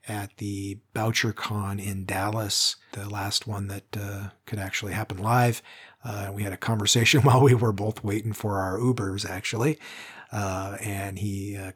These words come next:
committed to coming on the show way back then. And of course, then his book blew up, and, um, I'm sure he's busier than, uh, I'll get out, but he still made the time to come on this, uh, niche podcast. And, uh, so I wanna say thank you for that. Uh, one thing I've noticed about, uh, mystery writers is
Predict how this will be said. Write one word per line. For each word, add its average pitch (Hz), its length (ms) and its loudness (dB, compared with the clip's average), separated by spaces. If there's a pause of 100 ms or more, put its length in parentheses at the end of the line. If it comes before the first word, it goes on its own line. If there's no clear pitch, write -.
(160)
committed 120 340 2
to 110 60 -8
coming 120 220 2
on 113 100 2
the 104 60 -2
show 113 220 0
way 110 160 0
back 110 260 0
then. 117 300 0
And 101 100 -4
of - 100 -10
course, 113 200 0
then 107 120 -2
his 101 120 -4
book 123 240 -2
blew 120 240 6
up, 123 240 2 (420)
and, 98 360 -4
um, 98 560 -8 (140)
I'm 98 100 -6
sure 117 200 0
he's 104 140 0
busier 107 460 0
than, 101 320 -2
uh, 101 260 -6
I'll 110 120 -2
get 110 200 -2
out, 113 200 0
but 98 100 -6
he 98 60 -6
still 107 200 -4
made 107 180 -4
the 101 40 -8
time 110 400 0
to - 80 -10
come 127 240 6
on 127 200 8
this, 120 360 4
uh, 113 300 2
niche 123 360 2
podcast. 143 680 2
And, 110 140 -2
uh, 104 200 -4
so 117 180 0
I 113 80 0
wanna 117 240 0
say 139 180 -2
thank 202 260 -2
you 123 60 0
for 107 140 -4
that. 92 260 -6 (180)
Uh, 101 240 -2
one 123 240 4
thing 131 180 4
I've 120 180 6
noticed 131 360 6
about, 117 360 0 (120)
uh, 110 180 0
mystery 131 380 2
writers 135 480 2
is 107 560 -2